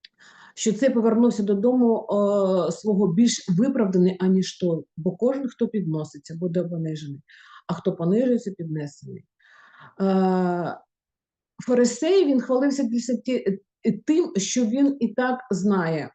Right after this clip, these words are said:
що він це робить, замість того, щоб заглянути в, е, свої потаємні куточки свого серця і побачити, який він насправді, який він горделивий, який він самовпевнений, який він самоправедний. І, е,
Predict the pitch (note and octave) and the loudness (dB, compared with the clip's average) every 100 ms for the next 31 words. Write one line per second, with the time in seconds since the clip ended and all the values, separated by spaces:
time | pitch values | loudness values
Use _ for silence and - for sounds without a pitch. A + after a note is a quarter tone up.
0 | _ - G#3 G#3+ G#3+ G#3 F3+ C4+ A#3 A3 | _ -6 -2 0 0 2 4 4 4 0
1 | - _ - - E3 F3 A#3 A3 - C4+ | -4 _ -20 -18 -4 2 4 4 2 0
2 | B3+ A3+ A3 G3+ G3+ C4 B3+ G#3 G#3+ G3 | 2 2 0 0 0 0 0 2 2 0
3 | - G3 G3 F#3+ F#3+ - G3+ A#3 G#3+ G3 | -4 -2 2 2 0 -4 0 0 0 0
4 | G3+ G#3+ A3 G3+ G3+ G3 G3+ - F#3+ F#3+ | 0 2 2 0 -2 -2 -2 -2 -8 -8
5 | G3+ G#3 G#3 B3+ A#3+ - - F#3+ G3 G3 | -6 -4 -2 -2 -4 -6 -8 -6 -2 -2
6 | A3 A3 G3 G3 F3+ F3+ G3 G3 B3+ A#3 | -2 -2 -4 -2 -4 0 0 0 -2 0
7 | A3+ A3 G#3+ - - G#3 E3 D#3+ D3 C#3+ | 2 2 -2 -6 -2 -2 -2 -6 -12 -6
8 | G3+ F#3 F3+ F3+ F3 F3+ A#3 C#4 C#4 C#4 | -2 0 0 0 0 0 0 -2 -6 -8
9 | - - G3 F#3+ A3 G#3 F#3+ G3+ F3+ F3 | -14 -10 -8 -6 -2 -2 -2 -4 -4 -4
10 | - A#3+ B3 B3+ B3 A#3 - - F#3+ F#3 | -4 -2 0 -2 -4 -6 -10 -10 -8 0
11 | A#3+ G#3 A3 G3 F#3 G#3+ A3+ A#3+ A3+ G#3 | 2 2 0 0 0 0 0 0 0 0
12 | G#3+ G#3 _ _ _ _ _ _ _ _ | 0 -2 _ _ _ _ _ _ _ _
13 | _ _ - G#3+ G#3+ G#3+ G3 - F#3+ F#3+ | _ _ -2 2 4 4 2 2 0 2
14 | F#3+ F#3 F3+ F3+ F3 D#3+ | 4 4 4 2 2 0